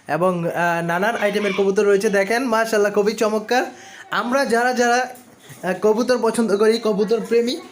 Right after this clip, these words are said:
অবশ্যই এখান থেকে আমরা কবুতর সংগ্রহ করব। এখানকার কবুতর, আহ, খুবই ভালো মানের, খুবই সুস্থ সবল। চাইলে, আপনারা চাইলে এখান থেকে সংগ্রহ করতে পারেন ভালো ভালো মানের কবুতর।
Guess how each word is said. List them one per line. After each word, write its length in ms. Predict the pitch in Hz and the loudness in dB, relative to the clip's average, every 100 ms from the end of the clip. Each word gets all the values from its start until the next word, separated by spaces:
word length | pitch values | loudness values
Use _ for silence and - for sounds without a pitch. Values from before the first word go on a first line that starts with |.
| - | -4
অবশ্যই 480 | 175 208 247 254 220 | -2 0 2 2 2
এখান 220 | 220 240 | 0 0
থেকে 160 | 233 220 | 0 0
আমরা 200 | 208 220 | 0 0
কবুতর 380 | 220 202 214 | 0 2 2
সংগ্রহ 380 | 214 214 220 233 | 2 0 2 2
করব। 260 | 220 226 262 | 2 2 2
এখানকার 440 | 226 226 226 220 | 0 -2 -2 -2
কবুতর, 480 | 214 202 196 190 269 - - - 151 | 0 0 2 2 0 -4 -16 -12 -2
আহ, 220 | 202 208 | 0 0
খুবই 220 | 240 269 | 0 0
ভালো 260 | 226 214 214 | 0 2 2
মানের, 400 | 226 233 302 - - - | 2 0 -4 -8 -20 -6
খুবই 320 | 208 226 247 | 0 2 2
সুস্থ 300 | 233 233 233 | 0 -2 0
সবল। 420 | 233 233 214 240 | 0 0 0 0
চাইলে, 360 | - - 196 226 - | -2 -6 -4 -4 -6
আপনারা 340 | 190 196 269 269 | -6 -2 -2 -2
চাইলে 320 | 233 185 185 | -2 -2 -2
এখান 380 | 185 196 233 202 | -4 -4 -2 -2
থেকে 380 | 175 156 277 - | -2 -4 -4 -8
সংগ্রহ 460 | - - 262 240 226 | -8 -4 0 0 2
করতে 260 | 208 202 196 | 0 0 -2
পারেন 300 | 180 202 320 - - 135 | -2 -4 -6 -12 -14 -8
ভালো 400 | 131 175 214 254 | -4 -2 0 0
ভালো 260 | 247 240 | -2 -2
মানের 320 | 220 202 226 294 - - _ | 0 0 -2 -4 -10 -20 _
কবুতর। 480 | - 226 190 190 160 | -2 2 2 0 -4